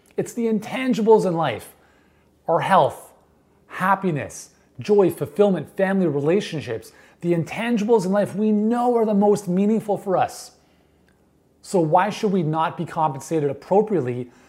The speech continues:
for making a meaningful dent in those areas? And listen, you're not alone if this is something you're dealing with, because honestly, every single client, bar a few, that I've worked with over the past thirteen years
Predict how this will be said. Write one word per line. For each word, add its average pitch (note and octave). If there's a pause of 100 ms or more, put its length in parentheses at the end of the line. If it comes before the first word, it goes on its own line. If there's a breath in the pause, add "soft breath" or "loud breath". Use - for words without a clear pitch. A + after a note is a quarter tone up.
for -
making E3
a C#3+
meaningful E3+
dent C3
in D3
those C#3
areas? A#2+ (580 soft breath)
And D#3+
listen, C3+ (140)
you're F3+
not G#3+
alone E3+
if -
this D3
is -
something D#3
you're B2
dealing C3
with, G2+
because D3+ (560)
honestly, F3+ (100)
every G#3
single F#3
client, C3 (460 soft breath)
bar F3
a -
few, C#3+ (640 soft breath)
that D#3+
I've E3
worked E3+
with C3+
over E3
the D3
past -
thirteen E3+
years A#2+